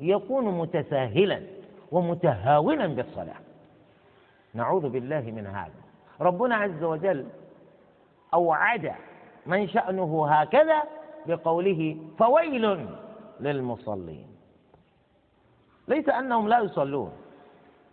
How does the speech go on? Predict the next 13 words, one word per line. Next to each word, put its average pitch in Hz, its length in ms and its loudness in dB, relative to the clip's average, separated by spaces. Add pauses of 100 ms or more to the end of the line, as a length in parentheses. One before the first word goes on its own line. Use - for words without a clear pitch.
حتى 240 220 0
قال 202 260 2
ربنا 156 520 -2 (420)
موعدا 165 640 2 (340)
إياهم 160 560 0 (540)
بالويل، 151 500 0 (200)
لا، 226 220 2 (440)
يصلون، 269 640 0 (380)
ولكن 156 520 2 (140)
ربنا 175 380 0
يقول: 175 360 -4 (220)
"الذين 175 460 2
هم 233 280 2